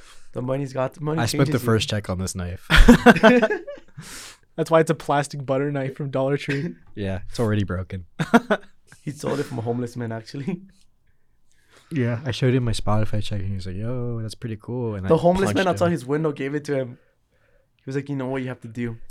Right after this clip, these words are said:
Speaker 2: You're really clinging on to this image. It, it got to you.
Speaker 3: Bro.
Speaker 2: It, it was like, Isaac, it, it affected you viscerally.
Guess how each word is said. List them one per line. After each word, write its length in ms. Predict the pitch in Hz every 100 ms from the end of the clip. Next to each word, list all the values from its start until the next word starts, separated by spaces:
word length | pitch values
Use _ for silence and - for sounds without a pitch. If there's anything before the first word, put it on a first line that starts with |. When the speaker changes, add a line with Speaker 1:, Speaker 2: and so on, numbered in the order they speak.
| -
Speaker 2:
You're 100 | 139
really 180 | 190 180
clinging 300 | - 147 101
on 220 | 101 113
to 100 | 113
this 220 | 92 -
image. 400 | 107 90 92 - - - - - - - - - - - - - - - - - - -
It, 400 | 123 147 143 135 - - - -
it 140 | 110
got 260 | 90 95 -
to 120 | 90
you. 240 | 82 82 - - - - -
Speaker 3:
Bro. 260 | 120 107 107 - - _ _
Speaker 2:
It, 120 | 131
it 180 | 143 151
was 140 | 131
like, 140 | 147 -
Isaac, 400 | 107 131 147 - -
it, 160 | 131 117 -
it 280 | 110 123 117
affected 420 | - 113 - 110
you 100 | 98
viscerally. 600 | 87 101 - 87 90 90